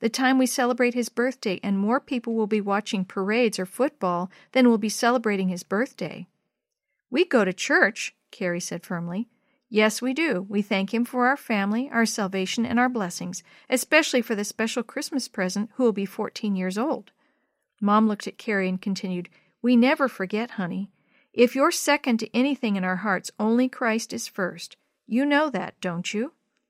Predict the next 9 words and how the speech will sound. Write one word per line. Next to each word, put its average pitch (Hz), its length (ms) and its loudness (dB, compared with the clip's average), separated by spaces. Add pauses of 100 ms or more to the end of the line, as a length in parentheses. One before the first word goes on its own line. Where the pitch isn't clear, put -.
(680)
"That's 392 320 -4
not 214 180 4
so 196 160 -2
bad," 180 500 -4
Carrie 180 300 -4
replied, 175 500 -6
finding 185 340 -2
herself 180 360 -6
smiling. 185 500 -6